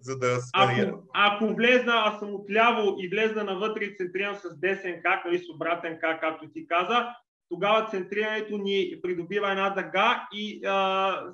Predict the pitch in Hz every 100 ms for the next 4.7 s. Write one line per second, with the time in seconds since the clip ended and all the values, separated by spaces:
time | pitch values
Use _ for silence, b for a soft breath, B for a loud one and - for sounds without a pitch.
0 | _ 196 - 190 196 226 233 226 - 208
1 | 214 214 214 - 214 190 156 190 214 214
2 | 214 214 196 185 170 185 196 190 180 175
3 | 170 185 180 156 - - - 147 143 143
4 | - 143 143 139 151 131